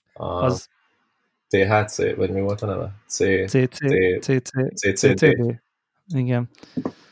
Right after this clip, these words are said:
Speaker 2: Ja, az finom volt szerintem.
Speaker 1: Azt reklamáltad
Speaker 2: Ahhoz
Speaker 1: meg?
Speaker 2: Azt reklamáltad
Speaker 1: Á.
Speaker 2: meg, igen.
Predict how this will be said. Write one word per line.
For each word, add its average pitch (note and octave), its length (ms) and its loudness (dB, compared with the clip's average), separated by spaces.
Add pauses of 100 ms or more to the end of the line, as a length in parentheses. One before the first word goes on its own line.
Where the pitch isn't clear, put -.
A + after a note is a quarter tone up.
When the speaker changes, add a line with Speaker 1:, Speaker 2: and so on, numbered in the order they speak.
(560)
Speaker 2:
Ja, B2+ 380 -4
az D#3+ 200 2
finom C3+ 280 4
volt A#2+ 180 4
szerintem. C3+ 460 2
Speaker 1:
Azt - 180 2
reklamáltad C3 400 6
Speaker 2:
Ahhoz C#3+ 180 6
Speaker 1:
meg? - 180 -2 (840)
Speaker 2:
Azt D3+ 260 4
reklamáltad B2 520 0
Speaker 1:
Á. G2+ 120 4
Speaker 2:
meg, C3 80 -4
igen. C#3 220 -8